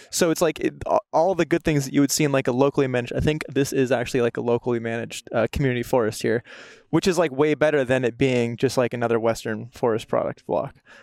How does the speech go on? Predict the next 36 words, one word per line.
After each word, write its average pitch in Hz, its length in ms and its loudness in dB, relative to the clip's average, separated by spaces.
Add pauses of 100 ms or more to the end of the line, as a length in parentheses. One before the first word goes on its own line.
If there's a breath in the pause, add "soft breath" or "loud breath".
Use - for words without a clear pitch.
(140)
Um, 104 380 0 (120)
but, 160 160 2
like, 139 360 0
y-, 156 120 -8
y-, 170 200 -4
like, 156 180 2
so 170 140 2
how, 180 440 0
like, 156 220 2
it's - 240 -2 (100)
all 170 200 4
these 175 200 0
things 160 240 -2
basically 147 360 2
cater 151 360 0
to 147 120 -2
this, 123 180 -2
like, 117 220 0 (580)
globalized 135 560 2
system 147 380 -2
where, 123 80 4
like, 120 180 2
a 120 40 -2
few 147 340 0
key 147 260 -2
players, 135 340 2
like 117 140 0
the 120 80 -6
big 135 240 0
five 135 260 2
in 131 80 -4
B 127 140 0
C, 147 260 0
dominate 127 520 0
the 123 120 -4
industry, 131 520 -2